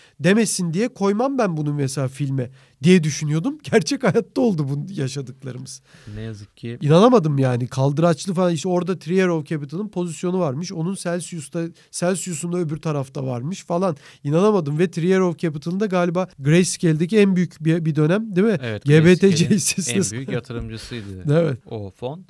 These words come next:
Speaker 2: Ve şu da var. Grayscale bu arada ondan da bahsetmişken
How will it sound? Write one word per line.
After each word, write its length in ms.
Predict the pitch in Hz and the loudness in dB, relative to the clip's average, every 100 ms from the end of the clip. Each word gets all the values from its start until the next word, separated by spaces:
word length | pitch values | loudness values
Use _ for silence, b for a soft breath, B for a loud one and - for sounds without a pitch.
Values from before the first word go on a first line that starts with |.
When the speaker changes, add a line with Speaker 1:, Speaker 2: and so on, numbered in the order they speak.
| b b | b b
Speaker 2:
Ve 260 | 117 120 131 - _ _ | -4 -4 -4 -12 _ _
şu 240 | - 139 | -18 -10
da 140 | 120 95 | -8 -6
var. 240 | 123 135 | -8 -12
Grayscale 600 | - 110 104 - 117 107 107 | -10 -10 -10 -14 -12 -12 -10
bu 100 | 104 | -10
arada 360 | 104 104 107 - | -8 -8 -10 -12
ondan 340 | 110 104 101 | -12 -12 -12
da 100 | 101 | -12
bahsetmişken 800 | 104 101 104 - 123 - 107 90 | -12 -14 -16 -16 -16 -10 -10 -10